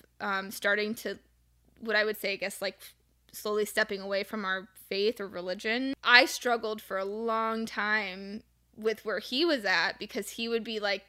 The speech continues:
questioning all these things and I wasn't quite there yet. Like, I was ready to let go of pieces of it, but then not others. So when we were at Evangel and then Missouri State, that was, this was all, I should have said this in the beginning, but this was all in Springfield, Missouri, which is, like, the Bible Belt.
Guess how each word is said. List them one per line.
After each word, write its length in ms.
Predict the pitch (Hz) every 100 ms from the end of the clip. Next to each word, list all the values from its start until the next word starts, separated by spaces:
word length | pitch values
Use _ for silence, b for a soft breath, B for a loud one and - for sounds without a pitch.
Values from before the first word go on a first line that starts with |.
| _
questioning 480 | - 208 - 208 202
all 120 | 202
these 180 | 196 202
things 260 | 208 202 214
and 100 | 208
I 120 | 208
wasn't 340 | 220 214 208
quite 240 | - 190 -
there 220 | 208 226
yet. 300 | 196 170 127 - - 123
Like, 160 | 214 208
I 100 | 214
was 140 | 220
ready 180 | 220 240
to 80 | 220
let 240 | 208 - -
go 120 | 208
of 120 | 196
pieces 380 | - 233 233 277
of 140 | 285 302
it, 240 | 320 302 B B B B B B
but 120 | 226
then 180 | 226 214
not 240 | 202 190
others. 640 | 190 185 208 240 277 - - 233
So 160 | 247
when 160 | 233 233
we 100 | 240
were 200 | 226 226
at 180 | - 214
Evangel 380 | 202 214 214
and 80 | 208
then 220 | 208 202 -
Missouri 380 | 226 202 190 196
State, 340 | - 269 226
that 80 | 220
was, 140 | 220
this 160 | 233 254
was 120 | 269
all, 320 | 233 220 151 -
I 80 | 220
should 140 | 208
have 80 | 202
said 140 | 190
this 120 | 185 214
in 60 |
the 60 | 196
beginning, 260 | 196 208
but 100 | 190
this 140 | 214 208
was 100 | 226
all 200 | 208 214 -
in 140 | - 220
Springfield, 340 | - 208 202 196
Missouri, 380 | 208 233 202
which 140 | 202 202
is, 120 | 196
like, 220 | 196 190
the 380 | 196 202 202 196 - -
Bible 480 | 214 214 233 233 240
Belt. 540 | 220 190 196 233 -